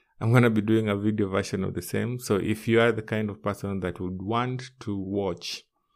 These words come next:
um, someone create a podcast <laughs> on video, feel free to subscribe to our YouTube channel, Gumzo Africa Podcast.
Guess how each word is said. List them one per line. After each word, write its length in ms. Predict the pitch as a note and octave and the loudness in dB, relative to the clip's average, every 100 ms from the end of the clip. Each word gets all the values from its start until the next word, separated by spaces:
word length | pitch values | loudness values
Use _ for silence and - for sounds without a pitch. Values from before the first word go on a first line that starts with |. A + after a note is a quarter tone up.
| _ _ _ - - | _ _ _ -12 -2
um, 300 | F#2 F#2 F2+ | 0 0 0
someone 720 | A2 G#2+ G2+ G2 G2+ G2 F#2+ _ _ - | 2 2 2 0 -2 -6 -10 _ _ -18
create 360 | - G#2 G2 | -4 -2 -2
a 40 | F#2 | -4
podcast 840 | - G2 F#2 - D#2+ - - - - _ | -6 -4 -4 -6 -10 -8 -8 -10 -12 _
<laughs> 200 | - - | -14 -2
on 260 | G#2+ G#2 F#2 | 0 2 0
video, 460 | G2+ G2 F2 F2+ - _ _ _ _ | -2 -2 -4 -6 -14 _ _ _ _
feel 280 | - A2+ G#2+ | 0 2 2
free 360 | - G2+ G2 F#2 | 0 -2 -2 -2
to 560 | - F#2+ F#2 F#2+ G2 F2 | -4 -2 -2 -2 -6 -10
subscribe 580 | - F#2+ F2+ - C3+ F2+ - - | -4 -4 -4 -4 -2 -2 -8 -14
to 680 | - G2+ G2 G2 G2 G2 G2 _ _ - | -6 -4 -2 -4 -4 -6 -10 _ _ -12
our 160 | G2+ G2 | -6 -2
YouTube 400 | G#2+ A#2 A2 - | -2 0 -2 -4
channel, 340 | C3 A#2 E2 | -4 -4 -4
Gumzo 540 | E2+ G2+ A2 G#2 G2+ - | -4 -4 -2 -2 -2 -2
Africa 340 | F#2 - F#2 | -6 -6 -8
Podcast. 600 | - - - - - - | -6 -6 -8 -10 -14 -14